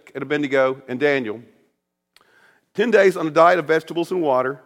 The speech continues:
Daniel said, "At the end of ten days, see how we look compared to the other young men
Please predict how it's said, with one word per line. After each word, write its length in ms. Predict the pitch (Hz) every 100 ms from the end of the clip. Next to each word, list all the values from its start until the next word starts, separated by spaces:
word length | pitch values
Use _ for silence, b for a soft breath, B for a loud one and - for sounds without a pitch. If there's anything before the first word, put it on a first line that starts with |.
| b b b
Daniel 320 | 143 190 214 202
said, 260 | 185 156
"At 160 | 156 160
the 80 | 170
end 160 | 196
of 80 | 214
ten 220 | 214 208
days, 240 | 180 156 147
see 160 | 160
how 120 | 165
we 120 | 160 165
look 160 | 165
compared 320 | 170 165 147
to 60 | 139
the 100 | 143
other 160 | 156 156
young 240 | 151 147
men 240 | 131 131